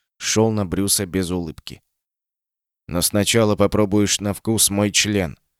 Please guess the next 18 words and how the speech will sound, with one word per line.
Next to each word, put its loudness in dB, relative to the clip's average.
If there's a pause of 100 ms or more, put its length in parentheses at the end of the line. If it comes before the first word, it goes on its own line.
(240)
Брюс -2
повел 0
головой. -2 (320)
В -20
глазах -2
плыло -4
от -12
ударов. -8 (320)
Свет -2
вокруг -6
казался -4
слишком -4
ярким. -8 (440)
«Еще -6
немного, -2
и 0
я -4
упаду. -6